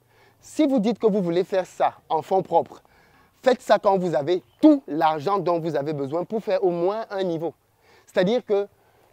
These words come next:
tu fais un niveau, le rez-de-chaussée là, tu termines le rez-de-chaussée et ensuite tu peux passer à l'étage d'après. Et comme ça au moins, tu peux rentabiliser le rez-de-chaussée en continuant la suite.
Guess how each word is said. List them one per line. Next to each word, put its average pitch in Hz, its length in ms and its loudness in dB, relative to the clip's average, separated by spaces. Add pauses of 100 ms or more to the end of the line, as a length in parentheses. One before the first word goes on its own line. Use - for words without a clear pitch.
tu 269 120 0
fais 226 300 -4
un 214 120 -2
niveau, 180 300 0
le 175 100 0
rez-de-chaussée 170 540 -4
là, 131 200 -6 (540)
tu 269 160 -2
termines 208 420 0
le 170 80 0
rez-de-chaussée 160 680 -4 (320)
et 202 140 2
ensuite 208 420 -4 (460)
tu 254 160 0
peux 220 240 2 (400)
passer 180 260 -4
à 165 80 4
l'étage 156 320 -4
d'après. 139 340 -8 (200)
Et 202 80 4
comme 202 200 0
ça 254 200 -2
au 180 40 0
moins, 180 260 -4 (280)
tu 233 140 -4
peux 233 120 2
rentabiliser 214 920 -2
le 202 100 0
rez-de-chaussée 165 640 -6 (460)
en 170 180 -2
continuant 175 580 -4
la 160 100 -4
suite. - 420 -20